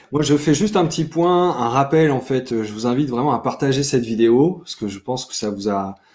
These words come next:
ça vous a parlé. Donc, euh, bah, faites-la circuler, cette vidéo. C'est plein d'informations et c'est vraiment l'idée de faire des vidéos, de, de solliciter du temps, euh, de la part des intervenants, en l'occurrence ici pour Luc Baudin,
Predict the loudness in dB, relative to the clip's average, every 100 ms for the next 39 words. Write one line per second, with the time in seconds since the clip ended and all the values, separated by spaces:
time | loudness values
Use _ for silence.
0 | _ _ _ -12 -6 -2 0 0 2 2
1 | 2 4 6 6 4 0 -2 -2 0 2
2 | 4 4 4 2 0 -4 -2 0 2 2
3 | 0 -2 2 4 4 2 -4 0 2 2
4 | 0 -6 -4 -2 0 0 -2 -2 -2 -4
5 | -4 -4 0 2 2 2 4 4 2 -4
6 | -6 -2 0 0 2 4 6 6 2 -4
7 | -20 -20 -20 _ -4 0 2 2 0 -2
8 | 2 2 2 0 2 2 2 0 2 4
9 | 4 2 0 0 0 2 0 0 0 0
10 | 0 0 0 0 2 4 4 4 2 2
11 | 0 0 -4 -6 -2 -2 0 0 0 0
12 | 0 2 -2